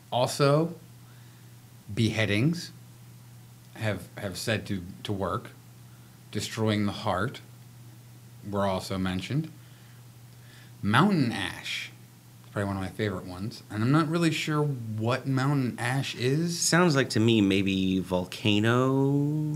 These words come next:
Speaker 1: Yeah.
Speaker 2: 'Cause m-, mou-, volcanoes are mountains,
Speaker 1: Right,
Speaker 2: generally,
Speaker 1: right.
Speaker 2: generally.
Speaker 1: Mistletoe.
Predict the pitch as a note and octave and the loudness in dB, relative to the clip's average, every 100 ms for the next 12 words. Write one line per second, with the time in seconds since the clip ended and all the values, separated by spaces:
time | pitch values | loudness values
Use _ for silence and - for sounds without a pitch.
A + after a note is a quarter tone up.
0 | D#3 E3+ D#3+ C3 C3+ B2+ G2 A2+ B2+ B2+ | -4 2 4 6 4 4 0 -2 2 2
1 | A2 - A#2+ - G2+ B2 A#2+ - E3 A#2+ | 2 2 0 0 0 4 4 4 4 4
2 | F#2 - B2 G2 F#2 - G2 A#2+ - - | 2 4 4 4 2 0 -2 -2 -8 -8
3 | C3 B2+ G2 F2+ F#2 A2 A#2+ A#2 A#2 F#2 | 0 4 6 4 2 0 -4 0 2 2
4 | F2+ G#2 B2 - - - B2 C#3 - C4 | 2 0 -4 -10 -20 -6 2 2 2 -2
5 | - E2+ - | -4 -4 -6